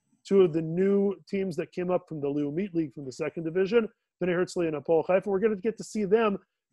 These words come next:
play against one of the teams that has been a stalwart in this, uh, this league for many years, which is Hapoel Tel Aviv. So I'm also super excited to see some of their foreign players as well,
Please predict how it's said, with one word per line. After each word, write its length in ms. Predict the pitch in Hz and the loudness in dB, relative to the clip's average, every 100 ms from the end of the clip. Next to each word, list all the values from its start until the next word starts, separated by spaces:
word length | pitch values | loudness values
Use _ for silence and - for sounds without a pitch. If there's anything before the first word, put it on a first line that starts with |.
| _ _ | _ _
play 400 | 254 294 220 240 - _ 190 | 8 10 8 6 -4 _ 0
against 320 | 190 226 - | 2 2 0
one 120 | 208 | 0
of 60 | 196 | 0
the 60 | |
teams 320 | - 208 220 | -2 -2 0
that 80 | 185 | 0
has 120 | 170 | 0
been 100 | 151 | -4
a 40 | 165 | -8
stalwart 500 | - 180 185 175 160 | -2 0 2 2 0
in 80 | 156 | -6
this, 320 | 147 - - | -6 -8 -4
uh, 180 | 156 147 | -2 -2
this 180 | 160 - | -6 -4
league 220 | 160 165 | -4 -4
for 100 | 156 | -8
many 220 | 147 208 | -4 -4
years, 340 | 170 139 156 160 | -4 -6 -8 -10
which 140 | 143 | -14
is 100 | 151 | -16
Hapoel 240 | 160 180 180 | -6 -4 -2
Tel 120 | 175 180 | -4 -2
Aviv. 200 | 220 185 _ _ | -2 -4 _ _
So 140 | - 220 | 2 4
I'm 60 | |
also 200 | 247 - | 4 2
super 320 | 196 233 214 214 | -4 -6 -2 -2
excited 320 | - 202 202 | 0 0 0
to 60 | 170 | -6
see 140 | 180 | -12
some 200 | - 196 | -6 -4
of 60 | 185 | 0
their 120 | 190 | -2
foreign 360 | - 185 185 165 | -2 -4 -2 -2
players 380 | 185 180 170 | -2 0 -2
as 80 | 165 | -2
well, 200 | 175 190 | 4 4